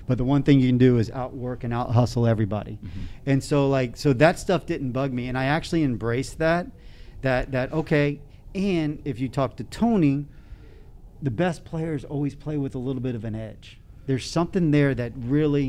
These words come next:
Speaker 1: you know, because you're playing a hundred sixty-two and a hundred eighty days. So it gives you that little bit of a motivation. "Okay, I'm the smallest guy here. Come on, I can compete with you." So that was something that was, um, that, that you di-, that you took. But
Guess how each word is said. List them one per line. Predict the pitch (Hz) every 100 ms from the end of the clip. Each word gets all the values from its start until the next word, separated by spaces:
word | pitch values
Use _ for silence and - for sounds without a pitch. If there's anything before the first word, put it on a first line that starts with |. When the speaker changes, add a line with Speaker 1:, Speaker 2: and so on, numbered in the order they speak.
| 139
Speaker 1:
you | 139
know, | 135 127
because | 139 165
you're | 240
playing | - 277 208
a |
hundred | 135 165 170 165
sixty-two | 170 151 147 - 156 143
and | 127
a |
hundred | 117 135 131 -
eighty | 143 123 110
days. | 113 110 104 - - - - -
So | - 143
it | 147 139
gives | 110 165 151
you |
that | 165 151
little | 135 151
bit | 147 139
of |
a | 123
motivation. | 135 135 127 139 127 135
"Okay, | 165 190
I'm | 165
the | 165
smallest | - 160 160
guy | 175 165
here. | 156 160
Come | 143 156
on, | 131 -
I | 156
can | - 185
compete | 151 143 151 147
with | 120 -
you." | 117 104 - - - -
So | -
that | 131 180
was | 220 -
something | 156 147 151 135
that | 127 -
was, | 123 120 101
um, | 135 123 113 107 98 - - - - - - - - -
that, | 156 131 123 123 135
that | 139
you | 127
di-, | 110 147
that | - 135
you | 131
took. | 110 175 - - - - -
But | 202 185